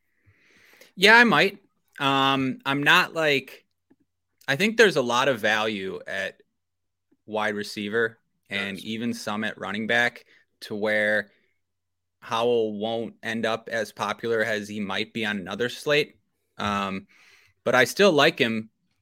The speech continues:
Speaker 1: if you wanna jam in expensive running back and expensive receiver. Uh, you mentioned, like, obviously it's a great matchup. Um, I don't know how much Arizona can push,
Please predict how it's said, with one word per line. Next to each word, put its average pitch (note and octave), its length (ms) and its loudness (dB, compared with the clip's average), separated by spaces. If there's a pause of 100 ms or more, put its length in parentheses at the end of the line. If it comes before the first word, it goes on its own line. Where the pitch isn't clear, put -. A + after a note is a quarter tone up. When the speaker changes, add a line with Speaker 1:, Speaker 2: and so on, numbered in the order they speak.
(120)
Speaker 1:
if A#2+ 200 -10
you B2 100 -2
wanna A#2+ 200 0
jam A#2 360 0
in A#2+ 100 2
expensive A2+ 560 -6
running A2+ 260 -4
back A2 300 -2
and G#2+ 240 -6
expensive G#2 500 -8
receiver. G2 540 -12 (180)
Uh, G2 140 -10
you G2 160 -6
mentioned, A2+ 340 -2
like, G2+ 240 -6 (480)
obviously C#3 380 -4
it's G#2 140 -12
a - 20 -12
great A2 420 -2
matchup. - 420 -12 (640)
Um, F#2+ 560 -4 (840)
I A#2 100 2
don't A#2+ 140 2
know A2 120 0
how B2+ 140 2
much B2 260 2
Arizona A#2 500 2
can F#2+ 200 -10
push, - 480 0